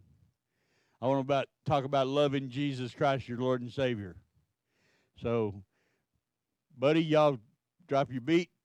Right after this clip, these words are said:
Barbara, you drop your beat. Y'all pass the plate. Pass out the sacraments during the songs that's being played, and we'll get on with our business. Y'all ready? Everybody's ready to say amen.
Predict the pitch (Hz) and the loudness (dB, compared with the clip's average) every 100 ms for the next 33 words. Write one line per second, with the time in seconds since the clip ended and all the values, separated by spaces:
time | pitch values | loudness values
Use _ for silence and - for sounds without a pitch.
0 | _ - 147 147 143 151 147 131 147 139 | _ 0 0 0 0 2 2 0 -4 2
1 | 165 156 139 135 156 147 135 117 160 160 | 0 0 -2 -2 2 0 0 -2 0 0
2 | 156 - _ _ _ 143 143 151 139 117 | 0 -10 _ _ _ -4 -2 0 -4 -4
3 | - 156 147 151 139 - 139 147 139 120 | -2 -2 -2 -6 -8 -6 -4 -4 -4 -2
4 | 156 147 131 117 123 131 147 127 156 160 | -2 -2 -4 -8 -8 -6 -4 -2 0 0
5 | 156 - _ _ - 123 139 151 147 143 | -2 -8 _ _ -8 -4 -2 0 2 2
6 | 135 131 143 117 107 87 - - _ _ | 0 0 -2 -2 -6 -12 -20 -20 _ _
7 | _ _ _ _ _ - 123 139 170 175 | _ _ _ _ _ -4 0 2 4 4
8 | - - - - _ _ _ _ 127 147 | 2 -4 -20 -20 _ _ _ _ -2 2
9 | 151 139 156 139 156 147 143 139 117 | 2 2 0 2 2 2 0 -2 -4